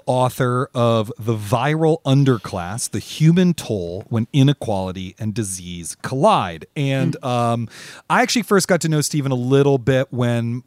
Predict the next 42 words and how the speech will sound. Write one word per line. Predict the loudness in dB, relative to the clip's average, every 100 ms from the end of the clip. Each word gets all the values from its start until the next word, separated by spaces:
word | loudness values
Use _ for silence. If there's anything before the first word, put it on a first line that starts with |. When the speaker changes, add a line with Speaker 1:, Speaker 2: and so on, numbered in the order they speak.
| -4
Speaker 1:
uh, | -2 0 -2 -2
The | -2
World | 2 2 2
Only | 0
Spins | -2 -4 -6
Forward | -4 -2 0 0 -2 -10 _ -6
came | 0 2
out. | 2 0 -2 -8
Speaker 2:
Uh-huh. | -8 -4 -4 -6 -2
Speaker 1:
We | 2
were | 4 2
on | 0
a |
panel | -4 -6 -4 -4
together | -6 -4 -4 -2 -2
and | -2 -2
we | -2
sort | -2
of | -4
became | -6 -6 -6
correspondents | -4 -4 -2 -4 -2
during | -2 -2
that. | -4 -6 -12 -12 -2
And, | 0 2
you | 2
know, | 2 2 0 -4
he's | -14 -10 -2 0 2 0
one | 2 4 6
of | 2 2
the | -2
people | -2 -4 0 2 2
who's | -2 -2
really | 0 2 0
connecting | 0 0 2 2 2 0 2
the | 0 -2
dots | -2 -2 0 -2 -6 -10 -12 -14 -20 _ _
between | -4 -4 -6 -4 -2 0 -2 -4 -6
the | -10 -10 -6
aids | -2 2 2 0
crisis | -2 -2 0 -2 -4 -2 -4 -2
and |
the | -4